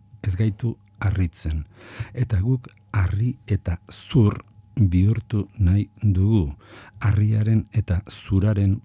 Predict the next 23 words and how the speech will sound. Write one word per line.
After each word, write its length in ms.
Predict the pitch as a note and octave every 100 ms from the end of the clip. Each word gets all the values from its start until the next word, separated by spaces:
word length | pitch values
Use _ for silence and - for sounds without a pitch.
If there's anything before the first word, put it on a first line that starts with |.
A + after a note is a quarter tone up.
| _
pare 300 | A2 G2 G2+ -
bihurtu 680 | A#2 F2 F2+ G2 G2 - F2+
nahi 200 | F2+ E2+
dugu. 360 | D#2+ D2 C#2 - _ _ -
Sendotu 680 | - - F#2 G2 B2 - F#2+ -
egin 320 | - G2 G#2+
nahi 140 | F2+ F2
dugu 300 | D#2+ F#2 A2+ - -
eta 260 | G2+ F2+ -
sendatu 760 | - - F2 F2 F2+ G#2+ G2 E2+
ere 200 | F#2 G2+ _
egin 340 | F#2+ F#2 G2+ - -
nahi 280 | G2 G#2+
dugu, 380 | F2+ F#2+ A#2 G2+ - - - - -
ze 220 | - G#2 G2+
humildade 680 | B2+ F#2+ F#2+ F#2+ E2 E2+
pixkatekin 680 | D#2 F#2 - F#2 F2+ D#2+ F2 -
hitz 180 | F#2+ -
egingo 320 | F2+ F#2 E2+
dut 220 | F#2 F2+
orain, 400 | F#2+ G#2+ E2 G#2 - _ - - -
eh, 200 | B2+ G2
gu 240 | F#2 A2+